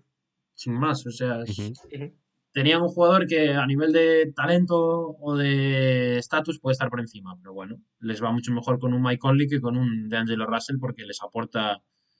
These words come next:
Speaker 1: mucha más organización, mucho más temple a la hora de, de mover la pelota y a la hora de encontrar a los ejecutores, que al final es lo que tiene Minnesota. A falta de que vuelva Cat, que aún a ver cuánto vuelve, eh, les falta eso.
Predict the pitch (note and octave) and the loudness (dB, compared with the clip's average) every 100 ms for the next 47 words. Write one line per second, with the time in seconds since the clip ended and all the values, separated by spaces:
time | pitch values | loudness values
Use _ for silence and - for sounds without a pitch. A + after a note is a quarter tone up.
0 | _ _ - A#2+ B2+ B2+ B2 B2+ B2 B2 | _ _ -8 -4 0 0 0 0 -2 -2
1 | A#2+ C#3 D#3 D3+ D3 C3 C3 B2 - D3+ | -2 2 4 6 4 2 0 -2 0 0
2 | C#3+ C#3+ C#3+ B2+ B2 B2 A#2+ A#2+ A#2 A#2+ | 2 2 4 4 4 4 4 2 0 -6
3 | _ _ _ _ B2 A#2+ A#2+ B2 B2 B2 | _ _ _ _ -4 0 2 2 2 4
4 | C3 C#3+ E3 C3+ A2 F#2 F#2+ - G#2 A2+ | 4 4 0 0 -2 -6 -12 -10 -6 -6
5 | A2+ A2 G#2+ A2+ C3+ C#3 C3 C3 C3 A#2+ | -4 -8 -4 0 2 2 0 -4 -4 -2
6 | C3+ D3+ G#2 - A2 A2 A#2+ C3 C3+ B2 | 2 2 2 -6 -10 -4 -2 0 -2 0
7 | C3 A#2 G#2+ C3+ B2+ - A2+ - C3+ C#3+ | 0 0 -2 -4 -4 -4 -6 0 2 2
8 | C3+ C#3 C#3 C3 D3 - _ _ G#2+ G#2+ | 2 2 2 2 0 -2 _ _ -8 -6
9 | A2+ A2+ A2+ G#2+ G#2+ A2 A2+ A2+ A#2+ C3 | -4 -4 -4 -6 -6 -4 -4 0 0 0
10 | D#3+ - _ _ _ _ _ _ _ C3+ | -2 -12 _ _ _ _ _ _ _ 2
11 | B2+ A2+ G#2+ G#2 G2+ F#2+ F#2 - - _ | 4 4 2 -2 -4 -4 -8 -10 -18 _
12 | _ - G#2+ - C3+ C3 A2 - | _ -14 -10 0 2 4 0 -2